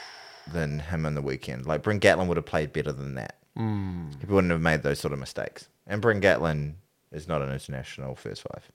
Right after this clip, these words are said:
Speaker 2: I'm taller than him.
Speaker 1: Yeah, you've mentioned that.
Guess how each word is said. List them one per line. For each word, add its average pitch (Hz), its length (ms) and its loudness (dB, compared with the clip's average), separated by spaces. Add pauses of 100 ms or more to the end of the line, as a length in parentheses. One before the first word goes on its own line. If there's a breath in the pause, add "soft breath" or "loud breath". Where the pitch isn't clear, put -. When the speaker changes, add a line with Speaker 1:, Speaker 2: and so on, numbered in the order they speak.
(200)
Speaker 2:
I'm 127 100 0
taller 127 400 2
than 104 100 -4
him. 113 160 -6 (640 soft breath)
Speaker 1:
Yeah, 131 220 6 (200)
you've 143 160 -6
mentioned 160 300 0
that. - 160 -4